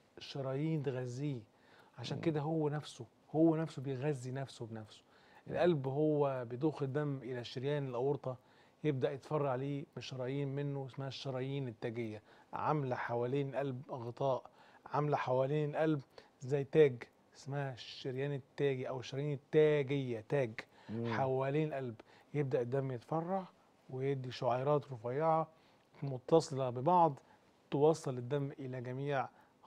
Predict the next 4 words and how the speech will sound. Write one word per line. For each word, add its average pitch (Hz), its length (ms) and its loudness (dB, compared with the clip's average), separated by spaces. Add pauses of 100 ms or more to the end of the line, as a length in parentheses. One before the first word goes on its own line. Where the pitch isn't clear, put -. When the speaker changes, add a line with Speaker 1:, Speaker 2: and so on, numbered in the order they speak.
(260)
Speaker 1:
جميع 131 580 -2
خلايا 135 640 -4 (160)
عضلة 120 480 -2 (220)
القلب، 123 420 -4